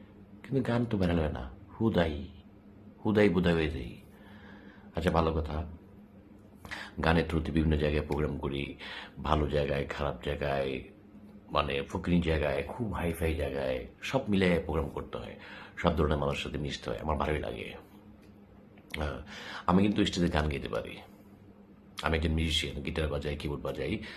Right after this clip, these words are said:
গান গাইতে পারি, মাগার <coughs> মাইক্রোফোনে কথা কইতে পারি না। কথা কইতে কইতে কেমন কেমন জানি আতুপাতু করে,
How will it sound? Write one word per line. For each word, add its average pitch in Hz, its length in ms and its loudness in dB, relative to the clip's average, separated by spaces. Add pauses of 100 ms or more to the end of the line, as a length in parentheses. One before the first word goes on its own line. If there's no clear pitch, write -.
(340)
গান 87 180 8
গাইতে 80 180 0
পারি, 62 300 -2 (280)
মাগার 85 440 2 (180)
<coughs> - 920 4
মাইক্রোফোনে 82 480 4
কথা 87 180 4
কইতে 78 180 -2
পারি 62 160 -2
না। - 100 -12 (1040)
কথা 92 200 0
কইতে 90 160 4
কইতে 90 200 2
কেমন 117 360 4
কেমন 85 240 4
জানি 82 360 0 (420)
আতুপাতু 92 400 2
করে, - 280 -4